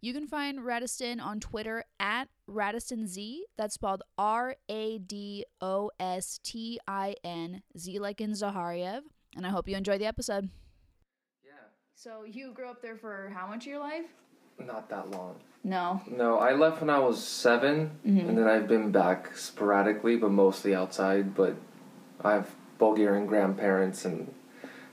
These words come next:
Speaker 2: parents, so
Speaker 1: So there's still that influence on you?
Speaker 2: Yeah, some of 'em.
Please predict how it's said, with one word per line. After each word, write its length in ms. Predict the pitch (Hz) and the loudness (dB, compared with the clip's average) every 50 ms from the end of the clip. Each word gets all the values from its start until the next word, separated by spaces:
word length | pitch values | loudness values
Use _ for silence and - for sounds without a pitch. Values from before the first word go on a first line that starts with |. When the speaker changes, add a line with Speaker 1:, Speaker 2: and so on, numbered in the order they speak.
| - - | -16 -4
Speaker 2:
parents, 400 | - 110 107 101 92 92 90 - | 0 2 4 4 4 2 0 -4
so 400 | - - 95 85 78 85 - - - - - | -2 -2 0 0 0 -2 -2 -6 -14 -10 -6
Speaker 1:
So 160 | - - 208 | 2 4 4
there's 180 | 196 196 196 | 4 4 2
still 300 | - - 220 196 190 190 | 4 6 6 8 8 6
that 320 | 180 - 196 165 165 - - | 6 6 4 4 4 2 0
influence 600 | 190 180 185 190 - 233 - 123 151 180 190 - | -2 -2 -2 -4 -4 -4 -2 0 0 0 0 0
on 220 | 214 196 180 180 | 0 0 0 0
you? 280 | 175 170 170 - 190 180 - - - - | -2 0 0 0 0 -2 -4 -12 -10 0
Speaker 2:
Yeah, 300 | - 151 160 156 151 156 | 8 10 10 10 10 8
some 320 | 156 151 - 135 120 117 117 | 6 4 4 4 6 6 6
of 100 | 107 104 | 6 6
'em. 280 | 107 107 107 107 107 | 6 6 4 2 -2